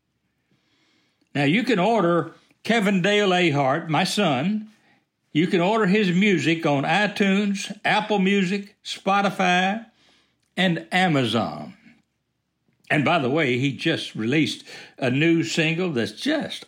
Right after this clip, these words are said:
awesome. It's called Sweet Ruby. It's about his new little daughter. Now, if you, uh, wish to order his C D called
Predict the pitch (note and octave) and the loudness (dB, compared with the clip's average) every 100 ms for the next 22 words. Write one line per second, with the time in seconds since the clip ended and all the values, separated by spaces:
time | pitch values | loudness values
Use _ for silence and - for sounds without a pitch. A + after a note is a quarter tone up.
0 | - D3 F3 - - A2 G2 G2+ - C3+ | -4 -2 -2 -2 -4 -4 -4 -6 -8 -4
1 | A2+ G#2 - _ _ _ _ _ _ _ | -4 -4 -10 _ _ _ _ _ _ _
2 | _ _ _ _ - - G3 C4+ E4+ D#4 | _ _ _ _ -8 -4 0 2 2 0
3 | D4+ - _ - - A#2+ F#3+ E3+ F2+ E2+ | -6 -20 _ -18 -4 0 2 2 0 -6
4 | - - _ _ - - - - - G#2 | -14 -20 _ _ -20 -20 -20 -12 -6 -4
5 | - G#2 B2 C#3+ B2+ A2+ E2 G#2 C#3+ D#3 | -2 -2 0 0 0 -4 -4 0 2 2
6 | E3 B2+ C3+ C#3+ A#2+ F#2+ F2+ D#2+ - - | 0 0 0 -2 -2 -4 -4 -6 -14 -20
7 | _ _ _ _ _ _ _ _ _ _ | _ _ _ _ _ _ _ _ _ _
8 | _ _ _ _ A#2 B2 F#2 A2 D3 C3 | _ _ _ _ -2 0 0 0 2 2
9 | B2 G#2 A#2+ G#2+ G2+ A#2+ D3 - C3 B2 | 0 0 -2 0 -2 0 0 0 0 0
10 | C#3+ A#2+ A2 G#2+ - - - - _ _ | 0 0 0 -2 -2 -6 -10 -20 _ _
11 | _ - - - G3+ C3+ A2+ G#3 A3+ G#2 | _ -8 -4 0 0 0 0 2 0 -2
12 | C#3+ F3+ _ _ _ _ _ - E3 D3 | -8 -14 _ _ _ _ _ -4 0 2
13 | C3 G#2+ | 2 -2